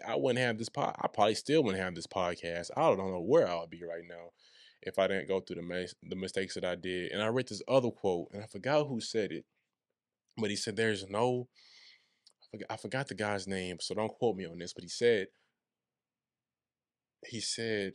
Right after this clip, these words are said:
"There is no progress if there's no suffering."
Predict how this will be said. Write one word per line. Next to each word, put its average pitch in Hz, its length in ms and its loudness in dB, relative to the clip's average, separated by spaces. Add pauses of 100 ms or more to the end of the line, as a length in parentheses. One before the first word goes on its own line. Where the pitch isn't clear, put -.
(100)
"There 113 260 2
is 101 160 2
no 113 340 2
progress 85 1000 0 (1800)
if 104 120 -8
there's 98 220 0
no 92 120 -4
suffering." - 560 -2